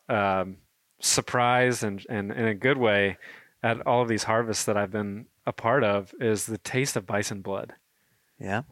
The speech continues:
Speaker 1: Can you describe, I, you, you love the stuff.
Speaker 2: <laughs> You know, the interesting thing, every t-, bison that we bleed out in the pasture, we have the opportunity to taste some blood.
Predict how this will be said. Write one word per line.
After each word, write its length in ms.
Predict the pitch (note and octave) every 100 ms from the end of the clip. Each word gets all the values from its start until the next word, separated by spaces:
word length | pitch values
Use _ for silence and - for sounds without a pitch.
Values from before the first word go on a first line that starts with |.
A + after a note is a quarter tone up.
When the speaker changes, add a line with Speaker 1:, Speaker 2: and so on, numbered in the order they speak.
| -
Speaker 1:
Can 120 | C3+
you 80 | G#3
describe, 320 | G#3 - E3+
I, 180 | C3+ C#3+ D#3+ F#3
you, 480 | F#3+ F3+ E3 F3 D3+ -
you 260 | D#3+ D3+ G3
love 200 | C#3+ D3
the 80 |
stuff. 400 | A#2 A2+ F#2+ - - -
Speaker 2:
<laughs> 120 | -
You 100 | D3+
know, 80 | D3
the 140 | C3
interesting 380 | D#3+ F3 D#3 C3
thing, 260 | C#3+ B2
every 200 | A#2+ C#3+
t-, 80 | C#3 -
bison 400 | B2 B2 B2+ A#2
that 120 | G#2+
we 80 | A2
bleed 260 | A#2 A#2+
out 100 | A2
in 60 | F#2+
the 80 | F#2+
pasture, 460 | A#2+ G2+ G2+ G#2
we 100 | G#2
have 120 | A2
the 80 | G#2
opportunity 460 | G2+ - A2 G2+ F#2+
to 100 | F2+
taste 260 | - F#2+
some 140 | - F2+
blood. 300 | F#2 F#2+